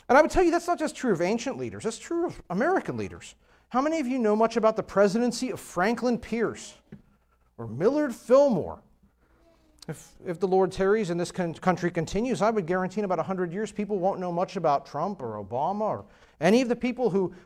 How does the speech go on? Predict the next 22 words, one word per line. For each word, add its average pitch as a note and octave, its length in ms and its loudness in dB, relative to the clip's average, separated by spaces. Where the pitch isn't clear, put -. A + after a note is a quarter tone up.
we A#3 460 -2
are F3+ 100 2
fascinated E3+ 800 -2
by A2+ 240 -4
today. F2+ 360 -16
See, B3 160 -4
friends, B3 320 0
power F#3 800 2
is A3+ 260 0
fleeting. C#4+ 720 0
People A3+ 400 2
seek F#3 400 -2
it D#4+ 200 0
and G#3 180 4
they F#3+ 140 6
get D3+ 340 2
it, C#4 200 0
but A#3+ 160 0
they A3+ 80 6
can't D#4+ 320 -2
hold F4+ 320 6
it. - 100 -2